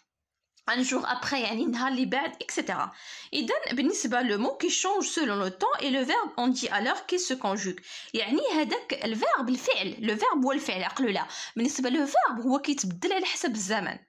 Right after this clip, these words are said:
اوكي، وعلاش ما كيتبدل على حسب الزمن؟ كنسمي انه كيتصرف. اذا ما معنى كي، كي سو كونجوغ؟ اوكي، دابا ح-، يعني فهمنا القاعده، غنمشيو للتطبيق انطلاقا التمارين. اذا خاصكم تعرفوا ان بالنسبه للازمنه كاين لو باسي الماضي،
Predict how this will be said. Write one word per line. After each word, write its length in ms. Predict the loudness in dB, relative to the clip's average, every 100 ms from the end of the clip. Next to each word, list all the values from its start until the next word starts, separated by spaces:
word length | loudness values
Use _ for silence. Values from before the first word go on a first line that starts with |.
| _ -6
اوكي، 360 | -2 -2 -2 -6 -12
وعلاش 320 | -6 -2 0 0
ما 100 | 0
كيتبدل 440 | 0 -2 -2 0
على 160 | 2 2
حسب 300 | 0 0 -2
الزمن؟ 360 | -2 -2 -2 -2
كنسمي 360 | -4 2 2 2
انه 280 | 2 0 2
كيتصرف. 680 | 0 0 0 -2 -2 -6 -8 -4
اذا 220 | 0 0 0
ما 120 | 0 0
معنى 260 | 2 0 0 -4 -14 -4
كي، 140 | -4
كي 200 | -2 -2
سو 200 | 0 -2
كونجوغ؟ 520 | 0 2 2 2 -2 -2 -6 -6 -14 -20 -6
اوكي، 180 | -2 -2 -4 -6 -10
دابا 280 | -6 0 0
ح-، 220 | 0 -4
يعني 260 | -2 -2 0
فهمنا 260 | 0 2
القاعده، 520 | 0 0 -2 2 0 0
غنمشيو 420 | 0 2 0 0
للتطبيق 500 | -2 -2 -2 -2 0
انطلاقا 500 | -2 -2 0 0 0 -2 -4
التمارين. 540 | -2 0 2 -2 -6 -8 -14 -8
اذا 200 | -4 -2
خاصكم 340 | 0 -2 0 0
تعرفوا 440 | 0 -2 -2 -2
ان 320 | 0 0 -2 -6 -20 -18 -4
بالنسبه 400 | 0 2 0 -2
للازمنه 480 | -2 0 0 0 -2
كاين 260 | -2 0
لو 80 | 0
باسي 320 | -2 -4 0
الماضي، 500 | 0 0 0 -2 -2